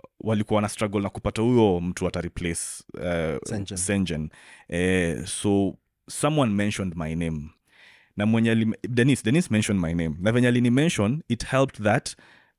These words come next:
Speaker 1: au hiyo panel walikuwa wananijua. Abel had seen me somewhere, Phil had se-, seen me somewhere, Kate had seen me somewhere. So that helped au ku, ku, ku, ku make hiyo decision ya Joe can play this role.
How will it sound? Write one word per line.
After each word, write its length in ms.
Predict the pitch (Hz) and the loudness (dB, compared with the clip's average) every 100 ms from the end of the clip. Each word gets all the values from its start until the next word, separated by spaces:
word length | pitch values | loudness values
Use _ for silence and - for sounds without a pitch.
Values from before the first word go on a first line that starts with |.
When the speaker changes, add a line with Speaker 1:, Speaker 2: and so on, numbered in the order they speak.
| _ - | _ 2
Speaker 1:
au 240 | 151 135 | 2 4
hiyo 160 | 160 143 | 4 4
panel 380 | - 131 117 98 | 4 2 2 2
walikuwa 260 | 87 - 90 | 0 0 0
wananijua. 480 | 90 85 95 87 - | 0 0 0 0 2
Abel 220 | 131 120 | 2 2
had 140 | 95 | 0
seen 200 | - 110 | -4 -2
me 140 | 107 98 | 0 0
somewhere, 580 | 123 117 107 104 95 - - - | 2 2 4 4 2 -2 -12 -20
Phil 200 | - 113 | -4 -2
had 120 | 92 80 | -2 -6
se-, 120 | - | -10
seen 300 | - 113 101 | -4 0 2
me 60 | |
somewhere, 360 | 92 117 113 110 | 2 0 2 0
Kate 160 | - 104 | -2 -4
had 120 | 87 | -2
seen 160 | 117 110 | 2 2
me 80 | 98 | 4
somewhere. 440 | 110 110 107 101 | 2 4 4 2
So 180 | - 110 | 2 0
that 280 | 131 143 - | 0 -2 -2
helped 420 | 110 101 120 - | 0 2 0 -4
au 240 | 101 101 101 | 0 2 0
ku, 240 | 92 87 | -2 -6
ku, 240 | - 95 | -8 -12
ku, 220 | - 95 90 | -8 -6 -6
ku 160 | - | -4
make 200 | 92 87 | -4 -2
hiyo 100 | 104 | -2
decision 400 | 92 90 - 90 | -2 -4 -4 -2
ya 260 | 98 95 104 | 0 0 -2
Joe 300 | 92 98 101 | -4 0 0
can 200 | 87 82 | 0 -4
play 200 | 85 82 | -2 -4
this 220 | 80 - | -4 -6
role. 220 | 71 58 | -8 -8